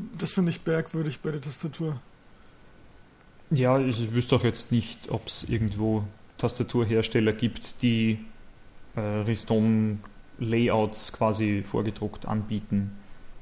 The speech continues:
Speaker 1: Mhm,
Speaker 2: Mhm.
Speaker 1: mhm. Ja, ich glaub eher nicht. Und die Neo, die ist auch so eine deutsche. Und was da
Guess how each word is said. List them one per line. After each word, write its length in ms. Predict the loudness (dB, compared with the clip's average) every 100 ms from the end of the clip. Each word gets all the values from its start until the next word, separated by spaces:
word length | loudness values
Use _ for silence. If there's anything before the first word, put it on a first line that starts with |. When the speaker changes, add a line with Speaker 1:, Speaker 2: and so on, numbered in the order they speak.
| -12 -4
Speaker 1:
Mhm, 100 | 0
Speaker 2:
Mhm. 280 | 2 0 0
Speaker 1:
mhm. 260 | 0 0 -2 -4
Ja, 100 | -6 -6 -8
ich 160 | -12 -4
glaub 220 | -4 0
eher 160 | 0
nicht. 260 | 0 -2 -4 -12 -6 -6 -6 -4
Und 160 | 0
die 80 | 4
Neo, 380 | 6 6 6 6
die 100 | 4
ist 120 | 4
auch 160 | 2 4
so 120 | 2
eine 120 | 0
deutsche. 580 | 0 0 0 0 0 0 -4 -14 -14 -14 -14 -16 -16 -16 -16 -16 -16 -16 -18 -18 -20 -8
Und 520 | 0 2 2 0 -2 -2
was 260 | -2 0
da 440 | 2 4 6 4